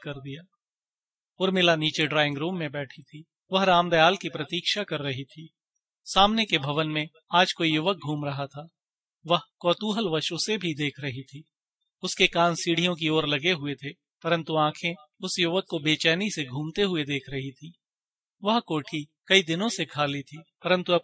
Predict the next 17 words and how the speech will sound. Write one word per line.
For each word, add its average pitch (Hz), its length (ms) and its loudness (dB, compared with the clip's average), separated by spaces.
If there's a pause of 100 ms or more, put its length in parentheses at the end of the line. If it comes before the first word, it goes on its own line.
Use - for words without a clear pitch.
कुछ - 200 -2
दिन 156 180 -4
से 160 200 -2
इसे 151 260 -4
किसी - 480 -4
ने 185 100 0
किराए 160 340 4
पर 190 160 -2
ले 147 160 0
लिया 135 240 -6
था। 107 220 -18 (600)
उसने 175 280 -2
दो 156 160 0
तीन 202 260 0
बार 156 200 4
किसी - 260 -6
युवक 147 260 -2